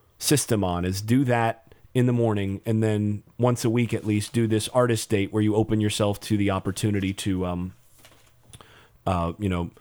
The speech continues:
free up your inner child, your artist, to, uh, to, to get some sense of what needs to happen.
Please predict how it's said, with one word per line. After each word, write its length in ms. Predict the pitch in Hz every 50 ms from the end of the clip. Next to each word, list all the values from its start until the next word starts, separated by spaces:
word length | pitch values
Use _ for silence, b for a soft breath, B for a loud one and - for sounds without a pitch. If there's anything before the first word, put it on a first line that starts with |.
| b b b b b b b _ _ _
free 480 | - - - - - - 156 151 139 127
up 200 | 120 120 - -
your 400 | 117 113 113 110 107 104 101 104 -
inner 200 | 139 120 110 104
child, 640 | - - 123 123 110 98 92 82 80 82 95 101 - _ b b b b b b
your 200 | 104 104 110 - -
artist, 600 | 117 110 101 95 95 - - - - - - - b b b b b b b b
to, 340 | - - - 110 104 98 95
uh, 220 | 90 90 90 92 92 - - - - -
to, 300 | - 113 101 98 98 85 - -
to 120 | - 110
get 200 | 95 110 107 -
some 260 | - - 117 107 107
sense 320 | 101 - 113 104 101 98 -
of 200 | 101 92 95 95
what 400 | 90 92 98 101 107 104 - -
needs 340 | 113 110 110 107 95 - -
to 80 | 98
happen. 480 | 92 101 92 85 - - - - -